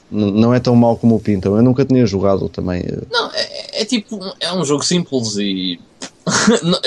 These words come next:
Speaker 2: digamos que não é nada especial, mas é fixe, eu, eu gostei.
Speaker 1: Eh, sim, sim, exatamente, não é, não é nada top, top, mas é, é
Speaker 2: Yeah.
Speaker 1: fixe.
Speaker 2: Exato.
Speaker 1: E, e é só isto.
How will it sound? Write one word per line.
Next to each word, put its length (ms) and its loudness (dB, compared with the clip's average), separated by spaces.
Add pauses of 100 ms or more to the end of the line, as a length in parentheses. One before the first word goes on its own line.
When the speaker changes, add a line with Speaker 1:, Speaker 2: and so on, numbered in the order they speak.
(120)
Speaker 2:
digamos 260 2
que 60 0
não 80 4
é 20 -2
nada 160 4
especial, 260 0
mas 120 4
é 80 2
fixe, 360 -2
eu, 220 -2
eu 160 -2
gostei. 380 0 (1900)
Speaker 1:
Eh, 260 6 (120)
sim, 280 2
sim, 320 -2 (240)
exatamente, 600 0
não 120 0
é, 300 2 (140)
não 180 6
é 80 6
nada 720 4
top, 280 0
top, 360 0
mas 320 -6
é, 260 -6 (520)
é 60 4
Speaker 2:
Yeah. 120 2
Speaker 1:
fixe. 280 -6 (600)
Speaker 2:
Exato. 380 -10 (540)
Speaker 1:
E, 120 2
e 280 4
é 80 4
só 200 2
isto. 220 -4